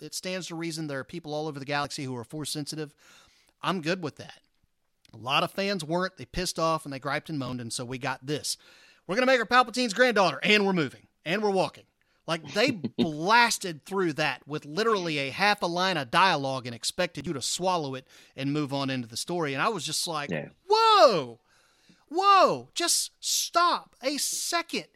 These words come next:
Speaker 1: and tell me how in the hell you arrived at that." Like, I
Speaker 2: Right.
Speaker 1: mean, did it, at some point while he was running the galaxy, did he just run off and diddle an alien? And that's how we got one of, of this girl's parents?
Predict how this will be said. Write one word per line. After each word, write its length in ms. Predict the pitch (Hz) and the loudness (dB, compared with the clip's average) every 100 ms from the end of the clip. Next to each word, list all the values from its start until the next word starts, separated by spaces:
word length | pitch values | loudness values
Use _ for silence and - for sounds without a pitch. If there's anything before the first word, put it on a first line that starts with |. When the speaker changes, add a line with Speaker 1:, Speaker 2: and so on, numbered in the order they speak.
| - | -8
Speaker 1:
and 160 | 240 | -6
tell 280 | - 294 320 | -2 0 0
me 180 | 262 247 | 0 -4
how 260 | 196 302 294 | -4 0 2
in 60 | |
the 60 | 254 | 0
hell 220 | 240 285 | 0 -2
you 200 | 262 262 | -2 -2
arrived 420 | 247 240 330 330 156 | -2 0 -2 -2 -6
at 100 | - 233 - | -14 -8 2
that." 260 | 165 131 - _ _ _ _ _ 240 | 4 4 -4 _ _ _ _ _ 2
Like, 140 | 247 | 4
I 40 | |
Speaker 2:
Right. 80 | 208 | 4
Speaker 1:
mean, 160 | 240 208 | 2 0
did 120 | 190 | -2
it, 80 | 233 202 214 190 | -10 -12 -12 -4
at 240 | 247 - - | -4 -4 0
some 260 | 302 330 | 2 2
point 280 | - 330 262 | 4 2 2
while 140 | 220 | 0
he 80 | 226 | -2
was 160 | 277 180 | -2 0
running 200 | 277 269 | 0 0
the 60 | |
galaxy, 460 | 180 220 285 311 285 | 0 2 2 0 -4
did 120 | 226 | -6
he 60 | 226 | -6
just 180 | 226 190 | -6 -2
run 160 | 226 262 | 0 2
off 160 | 269 | 0
and 120 | 175 | -2
diddle 260 | 143 247 254 | 2 2 2
an 80 | 214 | -2
alien? 400 | 214 277 320 320 | -2 -2 -2 -4
And 100 | 208 | -2
that's 140 | 247 277 | 0 0
how 80 | |
we 140 | 233 214 | 0 0
got 300 | 190 233 - _ _ - | 0 0 -2 _ _ -14
one 300 | 143 196 285 | -4 2 2
of, 100 | 247 _ _ 175 208 | 0 _ _ -8 -6
of 140 | 170 | -6
this 200 | 170 240 | -4 -6
girl's 240 | - 262 - | -2 -4 -4
parents? 540 | - 220 359 - - | -4 -2 -2 -4 -8